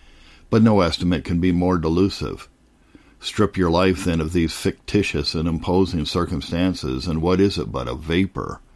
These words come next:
What obstacle does your fine constitution oppose to the ravages of disease, to the stroke of death? How many firmer have fallen in a few days or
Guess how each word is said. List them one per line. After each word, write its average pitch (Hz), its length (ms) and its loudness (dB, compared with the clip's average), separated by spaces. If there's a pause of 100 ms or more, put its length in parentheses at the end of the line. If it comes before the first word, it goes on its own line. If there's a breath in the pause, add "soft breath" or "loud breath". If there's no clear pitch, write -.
(680 loud breath)
What 92 160 2
obstacle 87 880 0 (460)
does 98 200 2
your 90 140 2
fine 95 420 2
constitution 87 960 0
oppose 95 500 0
to 82 100 -4
the 78 100 -2
ravages 90 560 0
of 73 160 -4
disease, 76 720 -2 (800 soft breath)
to 104 140 2
the 87 140 0
stroke - 800 -4 (520)
of 80 380 -6
death? 64 420 -4 (880 loud breath)
How 107 140 2
many 113 160 6
firmer 110 460 4
have 90 180 0
fallen 104 400 2
in 78 120 -2
a 76 60 -2
few 101 260 2
days 90 480 4
or 71 160 -6